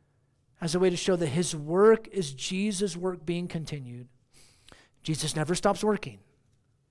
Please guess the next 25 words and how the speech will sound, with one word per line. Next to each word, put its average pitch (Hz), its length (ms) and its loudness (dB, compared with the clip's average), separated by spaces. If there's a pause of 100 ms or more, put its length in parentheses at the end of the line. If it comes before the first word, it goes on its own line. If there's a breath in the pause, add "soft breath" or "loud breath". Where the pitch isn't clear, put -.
(840)
As 160 160 -6
Jesus 160 360 -2
was 170 120 0
sent 180 200 0
in 180 100 -4
the 180 60 0
Father's 196 420 2
name, 214 220 2
the - 100 -18
Spirit 131 500 -10
comes 175 280 -6
in 196 100 -4
Jesus' 185 400 0
name, 143 240 -8 (420 loud breath)
and 165 140 -6
the 160 60 -2
Holy 196 260 0
Spirit 240 400 4 (300 loud breath)
would 156 160 -6
take 208 320 2
Jesus' 165 380 -2
place, 214 420 4
fulfilling 170 440 -4
the 147 100 -6
role 208 600 6